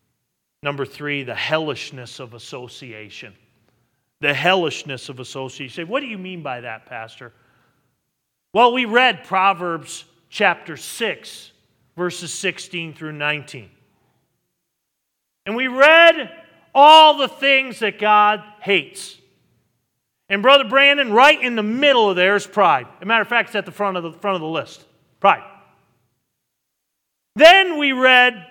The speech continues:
in Proverbs chapter eight, verse thirteen, several more sins that are listed that God hates. And Brother Lawley, pride is right there.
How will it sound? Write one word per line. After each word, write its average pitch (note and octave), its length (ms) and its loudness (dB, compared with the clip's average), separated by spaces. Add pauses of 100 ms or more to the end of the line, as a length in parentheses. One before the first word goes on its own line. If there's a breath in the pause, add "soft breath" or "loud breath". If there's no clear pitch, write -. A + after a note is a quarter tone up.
(1300)
in A3+ 480 0 (2000)
Proverbs A3 540 2
chapter G#3 400 0
eight, G3+ 160 0
verse G3+ 260 -2
thirteen, B3 480 -6
several D4 480 0
more D#4 320 2
sins A3 800 -2 (380)
that A#3+ 120 2
are B3 100 2
listed C#4 380 -2
that G3+ 140 -4
God C4 240 6
hates. C4+ 440 0 (1400)
And G#3+ 100 -8
Brother B3+ 220 2
Lawley, C4+ 320 4
pride A#3+ 420 4
is F#3 160 -8
right G3+ 240 0
there. F3 240 -2